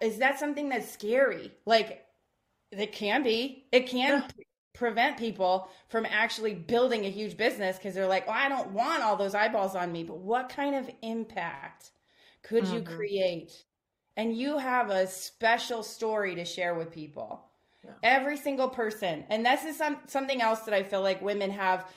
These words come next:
Speaker 1: something that needs to get unlocked in their brain too. Each and every one of us has something special to say. Whether,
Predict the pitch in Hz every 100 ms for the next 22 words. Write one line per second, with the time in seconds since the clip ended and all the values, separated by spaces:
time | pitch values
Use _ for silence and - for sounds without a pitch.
0 | - - - 220 233 226 202 208 202 214
1 | 196 208 202 196 185 185 185 190 185 175
2 | 180 170 165 196 180 160 - - - 269
3 | 302 339 311 226 240 240 240 185 214 202
4 | 175 170 139 - - _ _ 196 208 220
5 | 226 214 202 190 - 180 - 170 170 170
6 | 170 180 226 285 - - _ _ _ _
7 | - 190 214 214 214 214 208 -